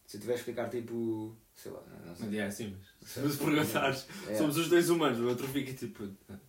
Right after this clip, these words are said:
Speaker 2: "Rato de pergunta."
Speaker 1: Sim, claro, né? Tu, tu
Speaker 2: Sim,
Speaker 1: dá o
Speaker 2: yeah,
Speaker 1: exemplo,
Speaker 2: yeah,
Speaker 1: tipo, tens que ir
Speaker 2: yeah,
Speaker 1: mesmo
Speaker 2: yeah.
Speaker 1: atrás, tipo, no,
Speaker 2: Yeah.
Speaker 1: no princípio todo.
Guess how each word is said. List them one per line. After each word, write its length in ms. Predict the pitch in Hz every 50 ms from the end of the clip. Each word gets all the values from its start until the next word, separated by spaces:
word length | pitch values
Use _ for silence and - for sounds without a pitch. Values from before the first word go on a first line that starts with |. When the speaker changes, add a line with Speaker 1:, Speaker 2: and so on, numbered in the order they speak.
| _ -
Speaker 2:
"Rato 200 | - - - -
de 40 | 135
pergunta." 200 | 131 127 127 -
Speaker 1:
Sim, 200 | 175 180 160 -
claro, 240 | - 160 160 143 127
né? 100 | 127 123
Tu, 80 | 113 117
tu 60 | 117
Speaker 2:
Sim, 180 | 113 160 151 139
Speaker 1:
dá 60 | 127
o 80 | 131 135
Speaker 2:
yeah, 20 | 139
Speaker 1:
exemplo, 200 | 135 147 147 139 156
Speaker 2:
yeah, 60 | - 156
Speaker 1:
tipo, 100 | 143 -
tens 120 | 147 147 139
que 80 | -
ir 20 | 147
Speaker 2:
yeah, 0 |
Speaker 1:
mesmo 140 | 147 151 151
Speaker 2:
yeah. 120 | 147 147
Speaker 1:
atrás, 200 | 143 135 131 -
tipo, 200 | - 123 113 120
no, 100 | 127 117
Speaker 2:
Yeah. 240 | 113 113 135 131 131
Speaker 1:
no 80 | 135 120
princípio 340 | 127 131 123 123 - 131 -
todo. 280 | 123 117 104 104 117